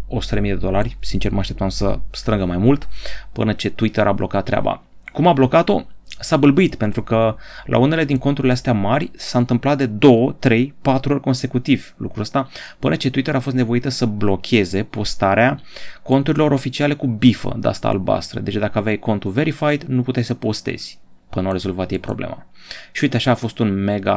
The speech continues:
hack. La o casă mare, la casele mari de la Silicon Valley, nu e permis așa ceva, chiar nu e permis.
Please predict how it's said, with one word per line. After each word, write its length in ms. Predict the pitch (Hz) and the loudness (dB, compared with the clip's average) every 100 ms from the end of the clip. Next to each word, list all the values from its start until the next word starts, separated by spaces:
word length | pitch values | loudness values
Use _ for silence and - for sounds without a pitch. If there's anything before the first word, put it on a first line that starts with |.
| - | 0
hack. 400 | 107 - - - _ _ | -4 -4 -10 -20 _ _
La 180 | - 92 | -6 -4
o 100 | 107 | -2
casă 360 | - 131 - | 0 0 0
mare, 460 | 104 113 110 113 113 - - | 0 2 2 0 -4 -12 -10
la 140 | 98 - | -6 0
casele 380 | 123 - 101 | 2 2 2
mari 280 | 95 101 110 | 2 2 0
de 100 | - | -2
la 340 | - 92 87 - | -2 -2 -4 -6
Silicon 380 | - 104 - 95 | -4 -4 -2 -2
Valley, 300 | 104 110 107 | 0 -2 -2
nu 200 | 113 117 | 2 4
e 60 | 101 | 4
permis 320 | 101 95 95 | 0 -4 -6
așa 140 | - - | -10 -10
ceva, 240 | 92 92 | -8 -6
chiar 180 | - 104 | 0 0
nu 60 | |
e 40 | 95 | 0
permis. 500 | 95 92 123 123 | -2 2 2 0